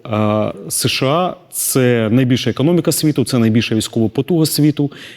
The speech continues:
І це в попередній період війни найбільший донор,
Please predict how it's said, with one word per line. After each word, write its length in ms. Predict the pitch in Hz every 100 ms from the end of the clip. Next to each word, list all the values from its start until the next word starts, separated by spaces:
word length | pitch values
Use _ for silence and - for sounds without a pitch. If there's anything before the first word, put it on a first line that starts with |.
| _ _ 151
І 140 | 143
це 320 | - - 180
в 60 | 175
попередній 520 | 139 147 139 127 127
період 400 | 113 131 127 120
війни 540 | 107 123 127 147 170 165
найбільший 680 | 123 131 117 160 147 147 123
донор, 560 | 113 151 151 127 104